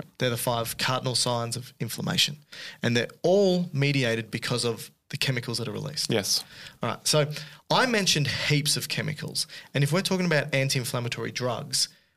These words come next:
Speaker 1: an argument could be made by our one very intelligent listener. Now, I'm not saying we only have one intelligent listener. I'm just saying we've only got one listener and that that listener
Speaker 2: <laughs>
Speaker 1: is intelligent. Um,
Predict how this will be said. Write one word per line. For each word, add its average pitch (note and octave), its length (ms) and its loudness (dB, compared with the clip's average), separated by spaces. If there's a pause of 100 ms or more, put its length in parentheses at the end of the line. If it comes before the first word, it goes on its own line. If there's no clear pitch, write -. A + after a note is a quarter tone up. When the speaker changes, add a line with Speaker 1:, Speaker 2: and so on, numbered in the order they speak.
(160)
Speaker 1:
an C3 180 2
argument D3+ 440 2
could C#3 160 2
be C3 120 2
made A#2 420 0
by A2+ 260 2
our G#2+ 140 0
one A#2 360 -2
very C3+ 520 2
intelligent A#2 680 0
listener. B2 500 0
Now, B2+ 100 0
I'm B2 80 2
not D3 140 2
saying D3+ 300 4
we C#3 200 4
only D3 320 4
have D#3 320 2
one C#3 180 4
intelligent A#2+ 480 0
listener. D3+ 380 0 (640)
I'm C#3 80 2
just C3+ 160 4
saying C3+ 160 4
we've B2+ 100 0
only C3 180 2
got C3+ 140 2
one B2 200 0
listener B2+ 340 0 (460)
and B2+ 100 2
that B2 140 -2
that C3+ 160 2
listener C4 400 4
Speaker 2:
<laughs> - 20 -4
Speaker 1:
is A#2+ 140 0
intelligent. A#2 600 -4 (520)
Um, B2 280 2